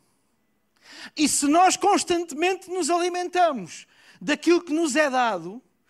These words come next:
o mais certo é que ao nos alimentarmos de medo,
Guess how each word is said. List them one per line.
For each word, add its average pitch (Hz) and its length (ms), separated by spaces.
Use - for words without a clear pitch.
o 285 180
mais 339 600
certo 247 800
é 285 120
que 285 160
ao 302 120
nos 277 160
alimentarmos 294 680
de 190 140
medo, 302 580